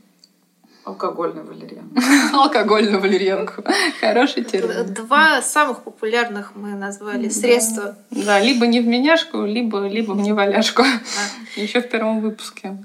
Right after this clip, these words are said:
Speaker 3: Что с этим мы можем сделать? Как мы можем помочь? И можем ли вообще помочь человеку при-,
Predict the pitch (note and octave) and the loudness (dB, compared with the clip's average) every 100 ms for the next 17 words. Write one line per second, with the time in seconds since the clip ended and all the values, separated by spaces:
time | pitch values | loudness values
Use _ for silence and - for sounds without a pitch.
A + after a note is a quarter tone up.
0 | - A#3 A3 - C#4 D4 E4+ F4+ - - | -16 -8 -8 -6 -2 0 2 2 0 -4
1 | - A#3+ C4 C4 C#4+ C#4 C#4 B3 G#3 G#3 | 0 0 0 -4 -6 -6 -10 -10 -8 -6
2 | G#3 A3 A3+ A3+ G#3+ G#3 G3+ - B3 B3 | -6 -4 -4 -6 -6 -6 -8 -2 -4 -2
3 | G#3+ G3+ A3+ B3 A#3 A#3 G#3+ G3+ A#3+ D#4 | -8 -4 -4 -4 -6 -6 -6 -4 -6 -6
4 | D#4+ - A3 G#3+ B3+ B3+ A#3 A3+ G#3+ A3+ | -8 -6 -4 -2 -2 -2 -4 -4 -2 -4
5 | A3+ - G3 - F3+ F#3 F#3 - G3+ F#3+ | -4 -6 -6 -8 -10 -10 -10 -10 -8 -8
6 | F#3+ C#4+ D4 D4 D4 _ _ _ _ _ | -6 -6 -8 -14 -14 _ _ _ _ _
7 | _ _ _ _ A#3+ A#3+ G3+ | _ _ _ _ -6 -4 -6